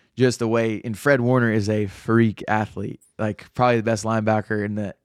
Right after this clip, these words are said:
N F L. And he, when he mentions Christian, it's like,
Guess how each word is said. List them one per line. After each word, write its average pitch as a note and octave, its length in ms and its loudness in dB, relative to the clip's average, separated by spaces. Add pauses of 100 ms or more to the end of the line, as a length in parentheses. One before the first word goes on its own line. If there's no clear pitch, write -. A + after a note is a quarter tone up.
N A#2 100 -4
F G#2+ 220 -6
L. G#2 380 -4
And G#2 440 -4 (240)
he, C3 380 0 (160)
when A#2 140 -4
he C3+ 100 0
mentions A#2+ 400 -2
Christian, B2 480 0
it's G#2+ 180 -6
like, F#2+ 300 -6